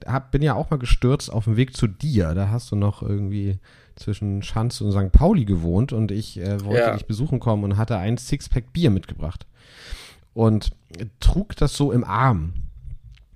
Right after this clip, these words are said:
Speaker 1: äh, weil das ein nicht ganz kurzer Weg von der Bahn war und es war schwer und ich hab das so wie so ein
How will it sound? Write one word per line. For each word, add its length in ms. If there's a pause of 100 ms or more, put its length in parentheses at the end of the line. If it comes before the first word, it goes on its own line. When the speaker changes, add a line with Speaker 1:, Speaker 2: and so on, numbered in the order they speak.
Speaker 1:
äh, 340
weil 380
das 260
ein 440
nicht 280
ganz 280
kurzer 380
Weg 160
von 140
der 80
Bahn 340
war 200
und 140
es 140
war 80
schwer 420
und 260
ich 260
hab 100
das 160
so 220 (260)
wie 180
so 160
ein 200